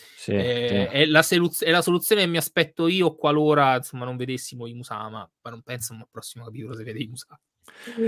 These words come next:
Speaker 2: Eh, però i cinque vecchi li vorrei vedere che
Speaker 1: Sì,
Speaker 2: parlano, che
Speaker 1: almeno
Speaker 2: dicono
Speaker 1: Saturn, perché Saturn è ancora lì.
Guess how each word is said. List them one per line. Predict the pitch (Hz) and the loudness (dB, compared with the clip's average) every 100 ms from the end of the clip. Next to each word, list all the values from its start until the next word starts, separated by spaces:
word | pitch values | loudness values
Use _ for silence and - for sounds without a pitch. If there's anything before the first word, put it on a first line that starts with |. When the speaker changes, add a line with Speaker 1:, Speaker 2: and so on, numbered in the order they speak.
| 226 202 | 2 0
Speaker 2:
Eh, | - 165 165 165 156 - | 4 10 12 10 8 4
però | 190 233 | 8 10
i | 233 | 10
cinque | 208 190 233 | 6 4 8
vecchi | 202 190 - 185 | 8 8 4 2
li | |
vorrei | 160 151 151 | 6 8 8
vedere | 147 180 | 8 8
che | 156 147 | 8 6
Speaker 1:
Sì, | |
Speaker 2:
parlano, | - 131 127 131 127 | 8 8 8 6 6
che | 165 | 8
Speaker 1:
almeno | 170 | 8
Speaker 2:
dicono | 131 | 8
Speaker 1:
Saturn, | 156 120 120 120 113 | 8 8 6 4 6
perché | 110 113 | 6 8
Saturn | 175 196 120 | 8 8 6
è | |
ancora | 101 120 98 | 4 2 4
lì. | 123 139 - | 2 0 -4